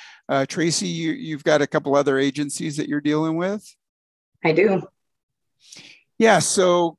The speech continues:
Speaker 1: great resources there. Uh, I think you're both right. I think, Chief, you, you, you described Tracy and, and her value to the agency, and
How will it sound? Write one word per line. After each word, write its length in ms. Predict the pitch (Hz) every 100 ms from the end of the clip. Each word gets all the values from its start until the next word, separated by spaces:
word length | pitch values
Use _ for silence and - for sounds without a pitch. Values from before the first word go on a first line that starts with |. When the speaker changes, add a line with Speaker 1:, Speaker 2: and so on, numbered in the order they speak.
| _ -
Speaker 1:
great 260 | 185 180
resources 680 | 196 196 - 185 175 165 160
there. 520 | 160 156 156 160 165 -
Uh, 360 | 151 143 139 131
I 80 | -
think 240 | - 196 202
you're 80 |
both 300 | 156 202 202
right. 360 | 151 160 185 320 _ _ -
I 60 | 127
think, 240 | 156 147
Chief, 420 | - 185 180 -
you, 460 | - 82 - - - -
you, 240 | - 147
you 260 | 135 - 156
described 680 | 139 - 147 151 139 147
Tracy 400 | - 147 143 156
and, 180 | 127 143 -
and 360 | 127 123 -
her 140 | - 127
value 460 | 120 139 160 151
to 100 | 156
the 120 | 143 143
agency, 760 | 147 143 139 - 147 143 139
and 120 | 123